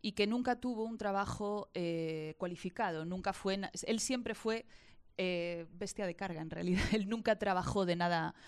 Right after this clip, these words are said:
de nada que fuese un oficio. Em, y de repente me di cuenta de que si mi abuelo hubiese nacido unas generaciones más atrás, hubiese sido uno de ellos, perfectamente. La vida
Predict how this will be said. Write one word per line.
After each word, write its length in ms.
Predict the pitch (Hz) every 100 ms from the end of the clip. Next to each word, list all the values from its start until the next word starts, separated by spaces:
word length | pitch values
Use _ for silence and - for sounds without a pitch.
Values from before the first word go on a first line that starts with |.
| - -
de 120 | 175
nada 180 | 185 190
que 80 | 196
fuese 280 | - 190 202
un 100 | 170
oficio. 540 | - 175 165 - 151 170 - - - - - - - - - _ -
Em, 600 | 190 185 180 175 175 175 _ -
y 120 | 220
de 100 | 220
repente 440 | 220 220 302 269
me 120 | 226 220
di 100 | 233
cuenta 520 | 262 269 247 220 233 - _ _ _ _ _ _ _ _ -
de 240 | 185 175 185
que 280 | 190 175 165 _ -
si 200 | - 202
mi 120 | 190
abuelo 340 | 180 185 240 226
hubiese 320 | 185 208 214
nacido 400 | 175 - 247 180
unas 200 | 170 175
generaciones 580 | 190 185 175 240 190 147
más 180 | 151 185
atrás, 440 | 202 233 269 - _ -
hubiese 340 | 180 180 -
sido 300 | - 240 208
uno 160 | 165 151
de 100 | 147
ellos, 320 | 143 - - _ -
perfectamente. 760 | 170 170 - 165 240 208 165 - _ - - - - -
La 180 | - 185
vida 640 | 190 240 226 220 214 208